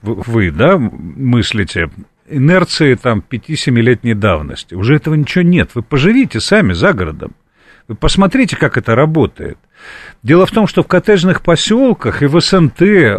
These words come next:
уже люди вс-, образовались друг с другом, и они <clears throat> взаимодействуют. И для этого не надо собираться.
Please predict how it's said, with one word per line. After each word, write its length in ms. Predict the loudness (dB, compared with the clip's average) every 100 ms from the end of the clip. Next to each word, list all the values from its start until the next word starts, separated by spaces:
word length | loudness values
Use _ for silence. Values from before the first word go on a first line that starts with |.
| -4
уже 320 | -4 0 0 0
люди 380 | 0 2 2 0
вс-, 160 | -2 -2
образовались 840 | 0 2 4 4 4 4 2 0
друг 280 | 2 2 2
с 40 |
другом, 600 | 2 2 2 2 -2 -2 -8
и 60 | 0
они 240 | 4 4 2
<clears throat> 80 | _ 2 2 4
взаимодействуют. 840 | 2 4 2 2 2 2 2 0 0
И 120 | -4
для 140 | 0 2
этого 180 | 4 2
не 100 | 4
надо 240 | 4 2
собираться. 680 | 2 2 2 2 0 -2